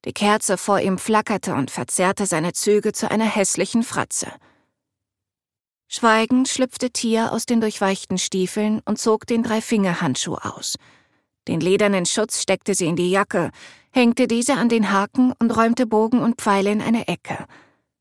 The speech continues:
Sie wandte ihrem Bruder den Rücken zu und ließ rasch den Apfel in ihrer Hosentasche verschwinden. Anschließend zog sie sich in die Badestube zurück,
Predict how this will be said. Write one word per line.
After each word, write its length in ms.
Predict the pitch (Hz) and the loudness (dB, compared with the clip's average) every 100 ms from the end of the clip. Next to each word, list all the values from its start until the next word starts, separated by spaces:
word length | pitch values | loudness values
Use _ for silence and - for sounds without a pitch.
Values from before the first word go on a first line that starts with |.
| - | -4
Sie 200 | 247 240 | 0 4
wandte 240 | 240 277 | 4 2
ihrem 240 | 262 254 | 2 2
Bruder 280 | 226 226 247 | 4 4 4
den 180 | 240 233 | 4 4
Rücken 340 | 240 254 220 | 2 2 0
zu 240 | 208 214 240 | 2 -2 -2
und 240 | 269 254 | -2 -2
ließ 240 | 247 240 208 | 0 -2 2
rasch 200 | 220 - | 0 2
den 220 | 247 240 | 0 2
Apfel 320 | 233 - 226 | 0 0 0
in 120 | 196 | 2
ihrer 280 | 214 226 220 | 0 0 2
Hosentasche 600 | 202 165 147 - 165 156 | 2 2 -2 -2 -2 -2
verschwinden. 720 | 165 156 - 147 - - - - _ _ _ _ _ - | -2 -2 -2 -4 -6 -12 -12 -16 _ _ _ _ _ 2
Anschließend 640 | 226 226 - 247 - 269 | 4 4 2 0 2 2
zog 240 | - 240 | 2 0
sie 100 | - | 0
sich 180 | 233 220 | 0 2
in 100 | 233 | 2
die 120 | 214 | 2
Badestube 680 | 214 214 214 202 - 175 160 | 4 2 2 0 0 -2 -2
zurück, 440 | - 185 175 - | -2 -2 -2 -4